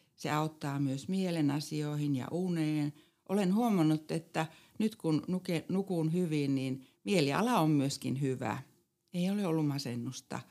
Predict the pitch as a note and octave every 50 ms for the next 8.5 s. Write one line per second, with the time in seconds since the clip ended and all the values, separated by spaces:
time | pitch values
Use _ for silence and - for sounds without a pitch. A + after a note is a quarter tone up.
0 | - - - - _ _ _ _ - - D#3 - - F#3+ F#3+ F#3 - G#3+ G3 F#3+
1 | F#3+ E3+ E3 D#3+ - - F3 E3 - D3+ C#3 C3+ - C#3 C3+ C3 C3 C3 B2+ -
2 | - D3+ D#3+ D#3+ D3+ D3 C#3+ C3 - C3 C3 B2+ B2 B2 B2 A#2 - B2 C3 B2+
3 | B2 A#2+ B2 - - - _ _ _ _ _ _ _ _ _ _ _ _ _ _
4 | _ _ _ _ _ _ _ _ _ D3+ D3 C#3+ C#3 C3 A#2+ - - - F3 D#3+
5 | D3 C#3+ D3 D#3+ - F3+ E3 D3+ C#3 C3+ - - C3+ B2 B2+ B2+ C3+ C3+ B2 A#2
6 | A2+ A2+ - - - - - A#2+ - - _ _ _ _ _ _ _ _ _ _
7 | _ _ _ _ _ _ _ C#3+ C#3+ D3 D3 C#3+ C#3 C#3 - _ D#3+ - - G#3+
8 | G#3 - _ _ - F#3+ F3+ F3 - -